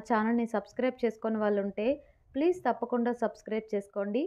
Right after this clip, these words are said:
పక్కనే ఉన్న నోటిఫికేషన్ సింబల్ కూడా on చేసి పెట్టుకోండి further అప్‌డేట్స్ కోసం. ఇక లేట్ చేయకుండా వీడియో స్టార్ట్ చేసేద్దాం.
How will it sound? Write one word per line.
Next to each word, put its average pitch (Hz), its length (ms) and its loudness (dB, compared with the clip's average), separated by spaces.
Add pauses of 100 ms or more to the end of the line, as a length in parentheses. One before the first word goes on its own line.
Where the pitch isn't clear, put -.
(320)
పక్కనే 277 340 -2
ఉన్న 277 160 4
నోటిఫికేషన్ 262 760 0
సింబల్ 220 260 0
కూడా 220 220 2
on 202 160 0
చేసి 202 220 -4
పెట్టుకోండి 202 460 -2
further 220 320 0
అప్‌డేట్స్ 196 400 -2
కోసం. 196 260 -2 (440)
ఇక 285 140 2
లేట్ 359 220 4
చేయకుండా 349 360 6
వీడియో 262 280 6
స్టార్ట్ 247 300 2
చేసేద్దాం. 220 460 4